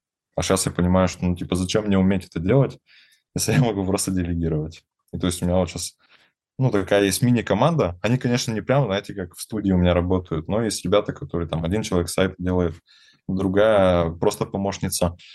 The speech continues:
а, которая может меня заменить, допустим. Ну, то есть я захотел отдохнуть и не отпускаю человека, типа, с ничем, а говорю ему: «Ну, типа, вот, давай всё сделаем», типа, но делаю заказ не я, а моя девочка, допустим.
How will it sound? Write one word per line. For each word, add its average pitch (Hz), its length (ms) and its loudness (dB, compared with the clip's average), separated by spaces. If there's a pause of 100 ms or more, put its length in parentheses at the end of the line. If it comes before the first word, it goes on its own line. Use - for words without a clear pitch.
(240)
а, - 220 -2
которая 87 560 2
может 90 580 -2
меня 85 180 2
заменить, 87 340 0 (140)
допустим. - 640 -8
Ну, - 100 -4
то - 100 -2
есть - 260 -6
я 80 320 0 (420)
захотел 110 500 0
отдохнуть 120 460 0 (220)
и 92 580 0 (120)
не 101 100 -2
отпускаю 123 560 0
человека, 98 500 -2
типа, - 240 -8 (160)
с - 160 -4
ничем, 87 440 0 (400)
а 92 80 2
говорю 98 300 0
ему: 92 120 2
«Ну, 120 160 0
типа, 90 260 -4
вот, 95 160 2
давай 87 220 2
всё 87 260 -4
сделаем», 85 520 -2
типа, - 240 -14
но 85 340 2
делаю 98 320 2
заказ 92 340 0
не 104 80 -4
я, 104 100 2
а - 20 2
моя 92 200 0
девочка, 87 420 -2
допустим. - 460 -10